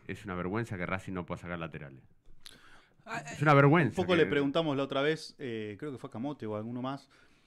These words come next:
Speaker 3: nos explican lo que pasa con los laterales, ¿no? Pero es un mal del fútbol argentino, que cuando los pibes empiezan a jugar de lateral y tienen algunas características, lo suben, eh, en el puesto de cancha porque se venden más, más caro. O sea, no es lo mismo vender un lateral que vender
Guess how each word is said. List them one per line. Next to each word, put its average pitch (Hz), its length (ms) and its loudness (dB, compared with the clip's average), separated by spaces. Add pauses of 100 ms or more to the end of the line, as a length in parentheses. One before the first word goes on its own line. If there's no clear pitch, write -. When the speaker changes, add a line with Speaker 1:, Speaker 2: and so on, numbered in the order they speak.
(360)
Speaker 3:
nos 127 160 -8
explican 131 400 -6
lo 104 80 -8
que 98 80 -14
pasa 110 220 -10
con 104 80 -12
los 104 80 -10
laterales, 104 320 -6
¿no? 147 100 -6
Pero 147 140 -4
es - 100 -16
un 127 220 -4
mal 156 180 -2
del 123 140 -4
fútbol 131 260 -8
argentino, 123 460 -8
que 113 100 -10
cuando 117 320 -8
los 123 120 -6
pibes 185 260 -2
empiezan 160 340 -4
a 135 60 -2
jugar 151 180 -2
de 147 80 -2
lateral 139 260 -2
y 127 60 -2
tienen 147 180 -4
algunas 147 280 -4
características, 143 760 -4
lo 123 160 -4
suben, 175 520 -2 (1000)
eh, 110 540 -6
en 120 160 -6
el 113 100 -6
puesto 165 320 -2
de 123 60 -4
cancha 131 420 -4
porque 117 220 -14
se - 120 -12
venden 131 380 -6
más, 123 160 -10 (140)
más 131 160 -10
caro. 120 360 -8
O - 60 -20
sea, 120 80 -10
no 151 80 -4
es 180 60 0
lo 170 80 0
mismo 160 240 -2 (120)
vender 147 260 -2
un 156 100 -2
lateral 175 680 4
que 139 140 -4
vender 151 360 -2